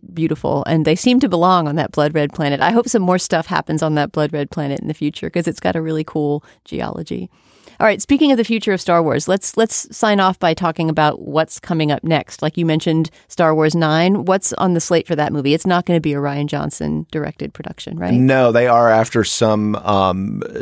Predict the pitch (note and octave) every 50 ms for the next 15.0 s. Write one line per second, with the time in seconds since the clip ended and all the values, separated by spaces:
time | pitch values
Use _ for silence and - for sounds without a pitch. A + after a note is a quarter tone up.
0 | - - - A#2+ A#2+ A2 G#2 G#2 G2+ G2+ G2+ G#2+ G2+ G2 G#2+ G2+ G2 F#2+ F2 -
1 | F#2+ G2 G2 - - - G2 F#2+ E2+ - - G2 F2+ - - F#2 F2 F2+ F2 E2+
2 | E2+ - - F2 F2+ F#2 - - G2+ F2+ F2 F2 F2 E2+ E2 F2+ F2 F2 F2 F2+
3 | F2 - - A2 F2+ - - G2 F2 G2+ F2 - A2+ F2+ F#2 F2 - - - F#2
4 | E2+ E2+ D#2+ D#2 F#2 G#2+ A#2 B2+ C#3+ D3 C#3+ - - F2 D#2 D2+ D#2 E2+ - -
5 | - D2+ D2+ D#2+ D2+ D#2 D2+ D#2+ E2 F2 E2 D#2+ E2 E2+ F#2 - - - - -
6 | - - - _ - - - - G#2+ G#3 G3+ - F2 E2 F2 F#2 F#2+ G2 G2 G2+
7 | A2 A2+ A#2 G#2 A#2 A2+ G2+ G2+ - - G2+ - - - F#2 E2+ E2+ - - F#2+
8 | F2+ F2 F2+ F2 - - - F2+ D#2 D2+ - _ _ _ - F2+ F2 E2 - _
9 | - G2+ F2+ F2+ E2+ - G2+ G2 F2 E2+ - C#3 D3+ D3 B2 A2 G2 F#2+ F#2 -
10 | - - A2 A#2+ A#2+ A2+ A2 G2 F2+ F2 - - F#2 F2 E2+ - F2 E2+ D#2+ E2+
11 | E2+ - - G2 E2+ - - - F#2 F2+ F2+ F#2 F2+ F#2 G2+ G#2 G2 G#2+ G#2 G2
12 | F2+ F2+ F2+ F2+ F2 E2+ E2+ E2+ E2+ - - - - - - _ _ - G2+ -
13 | F#2+ F2 F#2 F2 - - E2+ E2 E2+ - - E2+ - - D#2+ - - B2 G#2+ F2+
14 | - F#2 F2+ F2+ F2+ F2 F2 - - - G2+ G2+ G2+ F#2 F2+ E2+ D#2+ - -